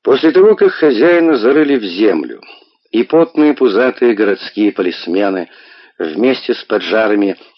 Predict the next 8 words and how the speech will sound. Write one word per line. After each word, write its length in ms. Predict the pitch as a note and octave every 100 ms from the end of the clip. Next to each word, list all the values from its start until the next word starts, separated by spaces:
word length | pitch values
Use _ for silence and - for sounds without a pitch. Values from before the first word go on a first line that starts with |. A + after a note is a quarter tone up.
| _
молодцеватыми 840 | F#2+ G2 G2 - F#2+ F#2+ F#2 E2+
патрульными 760 | D#2+ E2 - F#2+ G2+ G2+ G2+ G2+ - - _
и 120 | G#2+
конными 680 | G2+ - G#2 G2 G2 G2 G2+ - - _
на 160 | G2+ G2+
холеных 600 | - A2 G#2 G2 F#2+ - -
нетерпеливых 680 | G2+ G2 - F#2+ G2 F2 -
лошадях, 600 | D#2 - C#2 F#2+ G2+